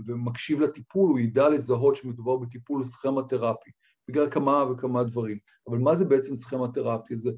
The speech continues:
זה מודל ש-, אמ, שבבסיס שלו, במרכז שלו,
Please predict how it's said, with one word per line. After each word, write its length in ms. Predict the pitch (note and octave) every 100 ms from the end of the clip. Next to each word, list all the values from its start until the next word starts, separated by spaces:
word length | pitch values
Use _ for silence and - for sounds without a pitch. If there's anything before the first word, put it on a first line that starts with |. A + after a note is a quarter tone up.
| _ _ _
זה 120 | C3
מודל 640 | A#2+ A#2 A#2+ F3+ D#3+ E3 F3 _ _ _ _ _ _ _ _ _ _ _ - _
ש-, 240 | - - C3 A#2+ B2 B2 -
אמ, 560 | B2+ A#2+ A#2+ A#2+ B2 B2 A#2+ _ _ _ _ _
שבבסיס 2000 | - - B2 B2 - _ B2+ A#2+ B2 A#2+ A#2+ B2 A#2+ A#2+ A#2+ A#2+ - - G#3 -
שלו, 400 | - D#3+ C#3 C3
במרכז 600 | B2 B2 B2 - E3+ E3+
שלו, 480 | - E3 D3+ C#3 C#3